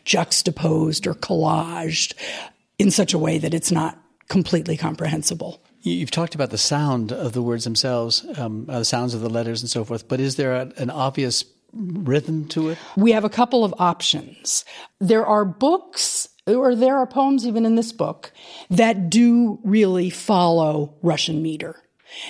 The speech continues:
Speaker 1: And Russian meter had a very clear organization. There was a whole division of different patterns of stresses and non-stresses.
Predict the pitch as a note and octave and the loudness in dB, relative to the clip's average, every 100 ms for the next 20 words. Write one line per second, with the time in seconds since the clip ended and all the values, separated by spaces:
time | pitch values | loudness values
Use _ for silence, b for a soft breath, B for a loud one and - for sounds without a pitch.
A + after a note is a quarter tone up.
0 | - G3+ F#3+ F#3 F3 G3 G3+ - F#3 F#3 | 0 2 4 4 2 2 4 4 2 4
1 | F#3 E3+ D#3 E3 E3 D#3 F3 F3 F3 F3 | 4 2 2 2 0 0 2 4 2 0
2 | - F#3 F3 E3 D#3 F3 D#3+ E3 D3+ D3+ | -2 0 2 2 0 0 2 0 0 0
3 | D3 - C#3+ D3+ D3 D3+ D3+ D#3+ D3+ D3+ | 0 -2 -4 -6 -6 -6 -2 -2 0 -2
4 | D#3 D3+ D3+ D3+ D3 D3+ D#3+ D3+ B B | -2 0 -2 -2 -4 -4 -2 -4 B B
5 | B B B - - G#3+ F#3 F3+ E3+ E3 | B B B -2 2 4 4 2 0 -2
6 | D3 - F3+ D#3 - E3 D3+ D3 D3+ D3+ | -2 0 0 0 -2 -2 -2 -4 -2 -2
7 | D3+ D3+ D3+ - D3+ - - D#3+ | 0 0 -2 -6 -8 -10 -8 -10